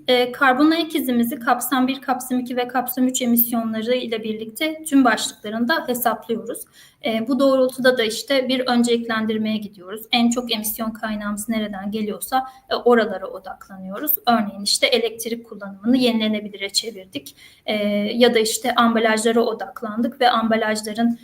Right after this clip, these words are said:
nasıl daha etkisini azaltırız diye bakıyoruz. E, o yüzden de burada bir sürdürülebilir ambalaj stratejisi geliştirdik.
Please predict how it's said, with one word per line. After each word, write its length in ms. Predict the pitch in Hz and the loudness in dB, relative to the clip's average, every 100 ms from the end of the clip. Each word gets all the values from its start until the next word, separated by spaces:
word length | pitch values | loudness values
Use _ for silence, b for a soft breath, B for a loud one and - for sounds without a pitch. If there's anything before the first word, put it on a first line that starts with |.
| B | B
nasıl 420 | 254 233 - 226 214 | 2 4 4 0 -2
daha 240 | 208 226 | -2 -2
etkisini 540 | 233 220 240 - 220 | -2 -6 -6 -4 -2
azaltırız 760 | 226 220 220 220 214 214 202 - | 0 2 2 2 -2 -8 -12 -12
diye 180 | 196 202 | -16 -14
bakıyoruz. 480 | 208 - 220 339 - b b b | -14 -14 -12 -10 -12 b b b
E, 220 | 247 240 | 2 4
o 140 | 240 269 | 4 2
yüzden 360 | 220 220 214 | 0 0 0
de 140 | 240 233 | 0 0
burada 280 | 233 226 247 | 0 -2 -2
bir 60 | |
sürdürülebilir 840 | - 262 240 226 226 226 226 269 233 | -2 -2 -4 -4 -2 -2 0 2 2
ambalaj 360 | 233 220 233 | 2 2 0
stratejisi 640 | 240 226 208 208 196 - 214 | -2 -6 -10 -14 -14 -14 -14
geliştirdik. 760 | 208 202 - - 202 370 - | -16 -6 -4 -4 -8 -14 -16